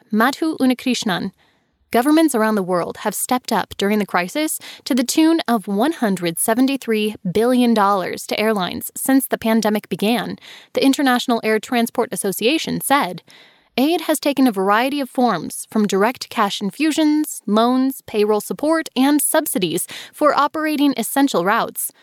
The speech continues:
But the association noted aid has been uneven around the world.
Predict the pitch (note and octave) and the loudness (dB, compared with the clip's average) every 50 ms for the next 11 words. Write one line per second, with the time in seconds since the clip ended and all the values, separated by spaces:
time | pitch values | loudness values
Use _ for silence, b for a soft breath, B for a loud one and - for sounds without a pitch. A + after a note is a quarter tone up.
0 | b b b b b _ - G#3+ - B3+ B3+ B3 - C#4 C#4 - - C#4 C#4 - | b b b b b _ -4 -2 2 0 2 2 2 0 0 0 -2 -2 -2 0
1 | - C#4 B3+ A#3 B3+ D4 E4+ E4 G3 F3 E3 - - - A#3+ B3 A#3 F3 E3 - | 2 2 4 4 4 2 0 -2 -2 -4 -4 -6 -4 -2 0 0 0 0 -2 -6
2 | F3+ - A#3 A#3 A#3 A3+ - C4 B3+ C4 - B3 B3+ C#4+ D#4+ - A#3 A3+ A3 C#4 | -6 -2 0 0 0 0 2 2 2 2 2 2 0 0 0 0 -2 -2 0 2
3 | D4+ D#4+ E4+ - A3+ G3+ A3+ A#3 B3+ B3 G#3+ E3+ G3 B3+ C4+ F3+ - - G3 | 0 0 0 -2 -4 -2 0 2 2 2 2 2 0 0 0 0 -2 -6 -10